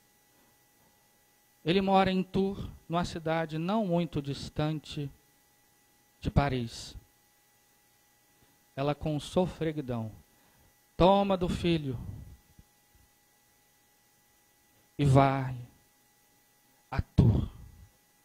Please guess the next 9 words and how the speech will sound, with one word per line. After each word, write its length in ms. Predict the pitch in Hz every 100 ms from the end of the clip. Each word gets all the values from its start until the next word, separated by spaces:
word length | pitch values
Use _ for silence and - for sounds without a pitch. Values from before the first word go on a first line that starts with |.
| _ _ _ _
Chegando 480 | - 147 160 170 156
lá, 340 | 143 147 143 - - - _ _ _ _ _ _ _ _ - -
bate 540 | 147 170 180 175 -
à 60 | 170
porta 440 | 147 147 147 -
do 140 | 143 139
mestre. 560 | 135 127 - - - - - - - - _ _ _ - _ - - _ _ _ _ _ _ _ _ -
É 60 | 151
atendido, 800 | 165 190 180 165 175 214 151